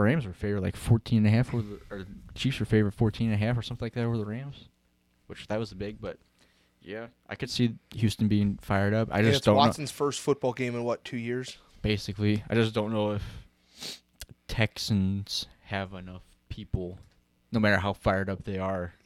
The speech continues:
Speaker 1: to, I mean, Stingley could lock down Cooper.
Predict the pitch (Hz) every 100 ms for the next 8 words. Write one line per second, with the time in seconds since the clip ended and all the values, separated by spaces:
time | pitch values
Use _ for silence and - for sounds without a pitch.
0 | - 101 90 92 - _ _ _ _ _
1 | _ - 127 117 - 139 185 143 110 104
2 | 101 - 104 101 - - - - - 127
3 | 123 92